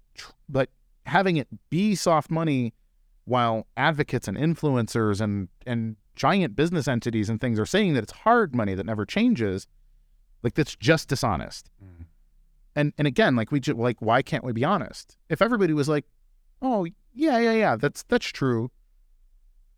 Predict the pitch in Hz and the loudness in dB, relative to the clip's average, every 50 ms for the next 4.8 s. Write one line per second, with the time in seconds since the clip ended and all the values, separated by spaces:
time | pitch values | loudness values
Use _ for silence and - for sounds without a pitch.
0 | _ _ - 196 - - 190 180 160 160 170 165 165 170 170 170 175 - - 233 | _ _ -2 -2 0 2 0 2 2 2 0 0 0 0 0 -2 -2 0 2 2
1 | 226 185 123 107 78 53 - 87 - 139 147 165 165 147 - - _ _ _ _ | 4 4 2 0 -2 -6 -8 -8 -6 -2 0 0 0 0 -2 -6 _ _ _ _
2 | _ _ _ _ _ _ _ - _ _ - 135 175 - 139 123 117 131 131 - | _ _ _ _ _ _ _ -20 _ _ -2 -2 0 0 0 0 2 0 0 0
3 | 123 113 139 - 131 127 - 120 - 127 - 110 - - - 123 147 160 160 170 | 0 -2 -2 0 -2 -2 -2 -2 -6 -4 -6 -6 -6 -6 -4 -2 0 0 0 0
4 | 156 151 147 131 131 135 131 127 147 160 175 160 147 135 135 | 0 0 0 0 0 0 0 0 0 0 0 0 -2 -4 -4